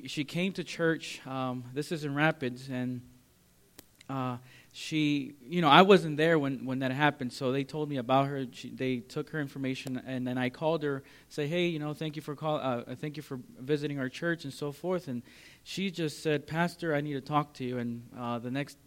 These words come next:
Sabbath I was there, and we, I sat down with her, and she's just telling me, "Listen, um, I've been," and she just told me a little bit of, of her life story. She's been,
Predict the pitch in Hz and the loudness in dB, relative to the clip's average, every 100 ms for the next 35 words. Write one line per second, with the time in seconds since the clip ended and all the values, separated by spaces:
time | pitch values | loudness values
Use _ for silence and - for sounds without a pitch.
0 | - - 151 143 131 131 123 117 131 147 | -20 -4 4 4 2 -2 -2 0 0 0
1 | 143 123 - - - 120 - 131 123 139 | -2 -4 -12 -20 -14 -12 -8 -8 -4 -4
2 | 123 123 127 131 131 147 151 127 - - | 0 -2 0 -4 -6 -6 -4 -4 -8 -18
3 | - - 160 143 131 - 151 151 139 131 | -18 -10 -8 -6 -8 -6 -4 -2 -2 -2
4 | 160 160 135 123 120 - - - - 127 | -4 -4 -4 -4 -4 -8 -20 -20 -8 -6
5 | 131 151 151 147 139 147 139 185 165 156 | -2 -2 -2 -2 -4 -4 -4 -4 -4 -6
6 | - 165 156 139 156 160 156 139 123 127 | -6 -4 -2 0 0 2 0 0 -4 -8
7 | 120 139 135 135 156 - - 143 139 127 | -8 -4 -2 2 2 0 -6 -2 -2 -4
8 | - 131 123 131 | -6 -6 -2 -2